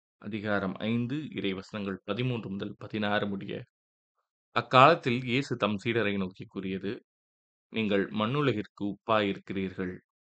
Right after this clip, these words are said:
உப்பு உவர்ப்பற்று போனால், எதை கொண்டு அதை உவர்ப்புள்ளதாக்க முடியும்? அது வெளியில் கொட்டப்பட்டு மனிதரால் மிதிப்படும்.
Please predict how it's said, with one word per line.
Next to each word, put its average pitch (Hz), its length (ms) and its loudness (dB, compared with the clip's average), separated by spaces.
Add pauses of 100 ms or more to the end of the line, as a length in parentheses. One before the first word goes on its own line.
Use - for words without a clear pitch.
(220)
உப்பு 127 580 -2
உவர்ப்பற்று 110 560 0
போனால், 104 480 0 (400)
எதை 110 240 -2
கொண்டு 101 500 0
அதை 95 220 -4
உவர்ப்புள்ளதாக்க 98 800 -4
முடியும்? 92 500 -6 (640)
அது 117 280 4
வெளியில் 113 500 0
கொட்டப்பட்டு 101 680 -4
மனிதரால் 104 600 0
மிதிப்படும். 92 520 -4